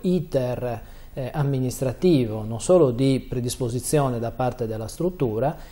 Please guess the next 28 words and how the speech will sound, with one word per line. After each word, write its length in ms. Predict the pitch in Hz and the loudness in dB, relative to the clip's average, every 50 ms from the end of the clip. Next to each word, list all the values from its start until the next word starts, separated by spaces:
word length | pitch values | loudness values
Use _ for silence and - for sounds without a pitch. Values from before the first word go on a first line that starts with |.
| - - | -16 -6
ma 100 | - 139 | -4 -2
soprattutto 480 | - - 147 135 131 - 240 240 - 143 | 0 2 2 2 2 2 2 4 4 4
il 80 | 120 - | 2 2
percorso 480 | - 139 135 - 170 160 147 - 123 | 0 -2 2 4 6 4 6 4 4
democratico 880 | 120 135 156 175 196 196 - 147 120 104 107 - - 131 131 - 185 185 | 4 4 6 6 6 6 6 4 4 4 0 -2 -4 -4 -2 0 0 0
in 160 | - 120 127 | 0 -2 -2
commissione 800 | 120 - 139 139 175 208 202 - - 107 98 95 98 110 123 131 151 | -2 0 0 0 0 0 0 -2 -4 -4 -4 -6 -6 -6 -8 -6 -4
e 100 | 185 - | -4 -4
poi 400 | - - 110 104 110 117 123 139 - - - - - - - | -4 -4 -6 -4 -6 -6 -8 -8 -12 -16 -20 -20 -20 -10 -2
in 140 | - 147 135 | 0 0 0
consiglio 500 | - 135 120 113 - 135 123 110 113 107 | 0 0 -2 0 0 0 0 0 -2 -4
comunale. 680 | - - 113 117 131 131 117 107 104 101 - - - - - - - - | -4 -4 -4 -2 -2 -2 -2 -4 -6 -8 -10 -12 -14 -18 -18 -12 0 2
A 80 | 202 190 | 4 6
questa 320 | - 180 151 - - 233 | 6 6 6 6 4 4
pratica 540 | 226 - 175 139 117 110 - - 113 - - | 6 6 4 4 2 0 -2 -4 -4 -4 -2
poi, 580 | - - 160 135 123 113 123 147 180 208 - 127 | 2 4 4 4 4 2 2 2 2 2 2 -2
in 100 | 117 113 | -6 -8
accordo 580 | 113 - - 160 156 139 123 117 104 104 110 - | -8 -2 2 4 6 6 6 4 0 -6 -8 -6
con, 340 | - 143 135 127 120 113 110 107 107 110 - - - - - - - | -4 -2 -2 -2 -2 -4 -6 -6 -8 -10 -12 -14 -16 -18 -18 -14 -10
eh, 720 | 135 120 117 113 113 113 113 113 113 113 110 117 117 110 | -8 -8 -6 -6 -6 -6 -6 -6 -6 -6 -6 -6 -6 -6
i 60 | 110 | -6
consiglieri 880 | 107 - 131 120 113 - 120 117 131 180 196 165 120 104 101 98 101 104 98 | -6 -4 -4 -4 -4 -4 -2 4 8 8 8 8 8 4 0 -6 -8 -10 -10
e 20 | |
soprattutto 680 | - - 101 104 110 - - 165 160 156 160 - 98 - | -10 -10 -10 -10 -6 -2 0 0 0 0 -2 -6 -8 -6
con 360 | - 135 127 123 117 113 110 104 104 101 107 | -4 -4 -2 -2 -2 -4 -6 -8 -8 -10 -10
la 100 | 107 104 | -8 -8
giunta 680 | 113 120 151 170 160 131 117 101 110 107 104 101 101 - | -2 0 2 2 2 2 0 -2 -6 -6 -8 -8 -10 -10
e, 340 | - 110 107 110 107 104 | -10 -8 -6 -6 -6 -8